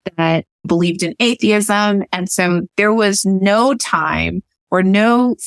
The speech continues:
framework for how to sit with myself and cultivate that sacred connection. So I spent my whole life working, achieving, using drugs, using alcohol, using relationships, using, um, chaos and dysfunction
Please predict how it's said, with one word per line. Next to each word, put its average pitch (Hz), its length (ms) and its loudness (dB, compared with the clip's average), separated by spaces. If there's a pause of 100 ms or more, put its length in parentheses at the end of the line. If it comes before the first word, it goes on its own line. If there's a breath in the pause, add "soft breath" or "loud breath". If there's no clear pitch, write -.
(140)
framework 185 680 0 (200)
for 190 120 0
how 185 180 0
to 190 100 0
sit - 280 -2
with 208 180 -6
myself 170 540 0
and 170 240 -4
cultivate 175 560 -2
that 160 200 -2
sacred 156 420 -4
connection. - 560 -4 (520 loud breath)
So 254 460 2
I - 80 -2
spent - 280 -4
my 180 200 -4
whole 175 220 0
life 208 400 0 (300)
working, 220 640 0
achieving, 202 640 -4
using 165 300 -6
drugs, 208 440 0
using 156 380 -6
alcohol, 196 540 0
using 160 560 -4 (300)
relationships, 208 880 0
using, 165 640 -4
um, 156 260 -2 (220)
chaos 196 580 0
and 165 140 -8
dysfunction 165 760 -4